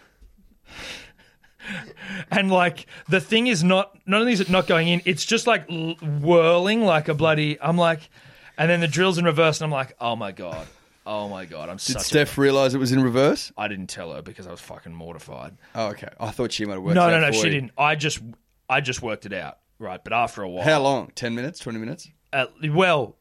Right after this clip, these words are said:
Speaker 1: I stopped
Speaker 2: Half
Speaker 1: doing
Speaker 2: an
Speaker 1: it.
Speaker 2: hour?
Speaker 1: Well, like, over a couple of days, I stopped doing it.
Speaker 2: <laughs> Couple of days?
Speaker 1: In the sense that, like, I started
Speaker 2: Oh
Speaker 1: doing
Speaker 2: my
Speaker 1: it,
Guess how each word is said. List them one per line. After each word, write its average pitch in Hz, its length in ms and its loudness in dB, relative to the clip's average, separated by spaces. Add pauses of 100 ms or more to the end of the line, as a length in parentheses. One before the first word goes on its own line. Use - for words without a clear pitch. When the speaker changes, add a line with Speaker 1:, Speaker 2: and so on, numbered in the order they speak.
(120)
Speaker 1:
I 139 140 -2
stopped - 440 -2
Speaker 2:
Half 135 160 4
Speaker 1:
doing - 60 -2
Speaker 2:
an 123 60 -2
Speaker 1:
it. 120 40 0
Speaker 2:
hour? 139 200 -2
Speaker 1:
Well, 170 160 -6
like, 156 240 0
over 156 240 4
a 135 60 0
couple 104 240 -8
of 85 80 -16
days, 92 280 -6
I 90 60 -10
stopped - 320 -8
doing 101 140 -10
it. 104 80 -4
Speaker 2:
<laughs> - 100 2
Couple 285 220 2
of 160 160 0
days? 220 480 4
Speaker 1:
In 226 80 2
the 233 80 4
sense 240 320 2
that, 208 140 4
like, 175 280 2
I 175 80 2
started 202 320 4
Speaker 2:
Oh 262 60 8
Speaker 1:
doing 269 140 6
Speaker 2:
my 254 180 6
Speaker 1:
it, 247 60 -2